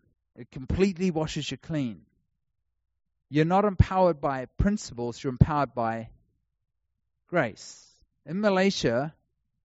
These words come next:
we got the terminally ill up the front, for which that woman is one, along with the other three and some other people.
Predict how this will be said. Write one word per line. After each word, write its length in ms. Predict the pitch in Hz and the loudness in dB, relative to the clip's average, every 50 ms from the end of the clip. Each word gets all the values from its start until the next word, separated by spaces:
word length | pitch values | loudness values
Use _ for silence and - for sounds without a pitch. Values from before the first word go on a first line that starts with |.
| _ _ _ _ - | _ _ _ _ -6
we 100 | 143 143 | 0 2
got 200 | 160 143 - - | 2 2 2 -2
the 80 | 139 | -8
terminally 560 | - - - 190 190 180 180 170 160 147 123 | -4 2 4 4 4 4 2 0 0 0 2
ill 120 | 147 160 156 | 4 4 4
up 140 | 139 - - | 4 2 -2
the 80 | 131 | -10
front, 360 | - - 123 113 117 139 139 _ _ | -10 -4 -2 -2 -2 -2 -4 _ _
for 180 | - - - 131 | -18 -8 -2 2
which 240 | 131 147 - - - | 4 4 2 2 0
that 200 | 156 151 127 151 | 0 0 2 2
woman 280 | 160 156 160 170 175 | 2 2 2 0 -2
is 180 | 180 170 - - | -2 -4 -4 -4
one, 280 | 127 110 101 113 143 165 - _ _ _ _ _ _ _ _ _ _ _ _ _ _ _ _ _ _ _ _ _ | -4 -4 -4 -4 -8 -12 -20 _ _ _ _ _ _ _ _ _ _ _ _ _ _ _ _ _ _ _ _ _
along 280 | - 123 131 135 143 147 | -4 0 0 0 0 0
with 100 | 139 - | -4 -6
the 100 | 147 139 | -4 -2
other 200 | 143 147 151 151 | -2 -2 -4 -4
three 320 | - - 151 123 113 110 | -4 0 0 0 0 0
and 120 | 117 120 123 | -2 -6 -8
some 140 | - 123 123 | -6 -2 -2
other 180 | 123 123 127 | -2 -2 -2
people. 540 | - - - 110 - - 101 107 151 185 _ | 0 0 0 0 0 -8 -10 -10 -10 -12 _